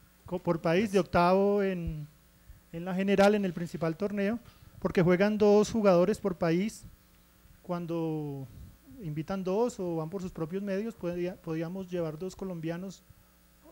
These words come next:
en, en masculino y dos en femenino. Inclusive el equipo podría ser más grande porque hacen torneo clásico, eh, usando pues la analogía en el ajedrez, que clásico es de una hora y media o dos por jugador, eh,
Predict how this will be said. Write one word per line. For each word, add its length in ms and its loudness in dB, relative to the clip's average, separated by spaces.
en, 320 -8
en 100 -12
masculino 480 -6
y 40 -6
dos 180 -8
en 80 -10
femenino. 480 -6
Inclusive 380 -2
el 80 2
equipo 240 -2
podría 240 -2
ser 100 -8
más 140 -4
grande 260 -2
porque 460 -8
hacen 300 -6
torneo 420 -4
clásico, 720 -6
eh, 420 -2
usando 420 -8
pues 120 -4
la 80 -4
analogía 300 -4
en 60 -4
el 100 -6
ajedrez, 380 -2
que 100 -10
clásico 460 -8
es 300 -8
de 100 -6
una 160 -6
hora 120 -4
y 40 -8
media 340 -4
o 60 0
dos 360 -4
por 120 -6
jugador, 460 -4
eh, 560 -4